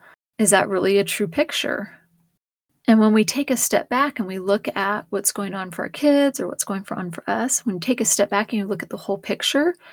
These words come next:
not just for a feel-good thing, but, like, to just take a step back, you start to realize, okay, this isn't the whole picture.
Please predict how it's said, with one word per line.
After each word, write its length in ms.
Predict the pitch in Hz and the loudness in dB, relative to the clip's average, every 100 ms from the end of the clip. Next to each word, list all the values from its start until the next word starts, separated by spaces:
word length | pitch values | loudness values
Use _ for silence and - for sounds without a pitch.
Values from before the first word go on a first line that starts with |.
| - - - - - - - _ _ _ _ - | -20 -20 -20 -20 -20 -20 -20 _ _ _ _ 2
not 220 | 262 - | 4 4
just 220 | 302 - | 2 2
for 120 | 240 | 4
a 40 | 202 | 4
feel-good 600 | - 247 277 240 180 165 | 6 8 8 8 2 0
thing, 240 | 180 196 | -4 -2
but, 140 | - - | 0 0
like, 180 | 208 | 0
to 100 | 165 | 0
just 240 | 214 233 - | 0 2 2
take 180 | 262 262 | 4 4
a 60 | |
step 300 | 247 - - | 4 2 2
back, 440 | 202 185 247 330 - | -2 0 -2 -2 -2
you 80 | |
start 280 | 247 302 302 | 4 6 6
to 100 | - | 4
realize, 380 | 254 247 208 208 | 2 6 4 2
okay, 180 | 202 202 | -2 -2
this 200 | 196 - | -2 0
isn't 220 | 233 262 | 0 0
the 100 | 226 | 0
whole 160 | 226 226 | 0 -2
picture. 640 | 196 175 - 180 196 | -4 -6 -6 -4 -6